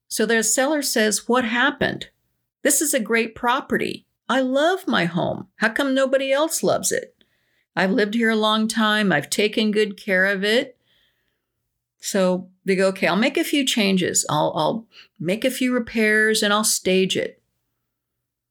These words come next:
So he makes the changes, he does some staging,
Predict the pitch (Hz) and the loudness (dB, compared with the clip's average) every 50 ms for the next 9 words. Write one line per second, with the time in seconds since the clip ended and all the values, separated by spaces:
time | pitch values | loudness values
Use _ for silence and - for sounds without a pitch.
0 | _ _ - - - - 170 165 175 165 - - - - _ _ _ - - _ | _ _ -8 -6 -2 0 0 2 0 0 -2 -8 -20 -20 _ _ _ -20 -20 _
1 | _ _ _ _ _ _ - - - 165 151 156 175 202 220 220 - - 233 226 | _ _ _ _ _ _ -14 -8 -4 -4 -2 0 2 2 2 2 0 0 0 0
2 | - - 226 220 214 220 202 214 214 208 208 208 208 - - - _ _ _ _ | 0 0 2 2 2 2 2 2 2 2 2 0 0 -4 -6 -6 _ _ _ _
3 | - 147 - 175 190 214 - - 226 214 214 - - - 202 196 196 196 185 202 | -8 -4 0 2 2 2 2 2 0 0 0 0 0 0 2 2 2 2 0 0
4 | 190 190 196 226 262 262 262 | 0 2 2 2 0 0 -4